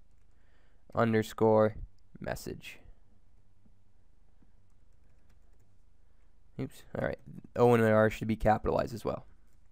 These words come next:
So that's gonna be our J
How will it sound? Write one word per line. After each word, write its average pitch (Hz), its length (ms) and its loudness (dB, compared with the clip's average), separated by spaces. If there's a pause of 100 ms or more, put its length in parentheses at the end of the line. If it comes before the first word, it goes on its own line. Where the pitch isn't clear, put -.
(1300)
So - 140 4
that's 143 100 4
gonna 170 140 0
be 123 160 2
our 120 80 6
J 113 580 4